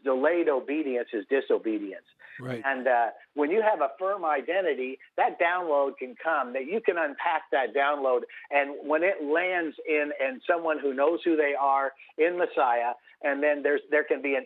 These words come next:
Speaker 1: instant response. See, delayed response usually goes into a process of works,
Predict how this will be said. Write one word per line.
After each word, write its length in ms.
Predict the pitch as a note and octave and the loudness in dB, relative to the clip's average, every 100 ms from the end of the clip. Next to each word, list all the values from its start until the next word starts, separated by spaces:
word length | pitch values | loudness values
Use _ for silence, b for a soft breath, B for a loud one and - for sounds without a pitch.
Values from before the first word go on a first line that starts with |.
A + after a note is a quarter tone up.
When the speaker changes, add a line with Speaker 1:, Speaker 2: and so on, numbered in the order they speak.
| - | -2
Speaker 1:
instant 400 | G#3 - - E3+ C3+ | -4 -2 -2 -2 0
response. 800 | C3 A#2 - - F#3 D3+ G#2 - - B B - | -4 -4 -10 -4 0 0 -4 -10 -20 B B -2
See, 280 | E3+ D#3 - - C#3 | 0 0 -4 -14 -2
delayed 480 | C#3+ D3 F#3 A3+ F#3 | 2 4 4 2 0
response 520 | D#3+ - - C#3 C#3 - | -6 -6 -4 -2 -2 -2
usually 360 | F3+ F#3+ F#3+ | -4 0 0
goes 280 | C#3+ D3+ D3+ - | 2 2 0 -4
into 520 | - D3+ D3 - C#3+ B2+ | -4 -4 -4 -2 2 2
a 80 | A2+ - | 0 0
process 440 | D3 C#3 D#3 B2+ B2+ | 0 0 0 -2 -2
of 120 | G2 | -4
works, 440 | A#2 C#3+ A2 - | 0 2 0 -4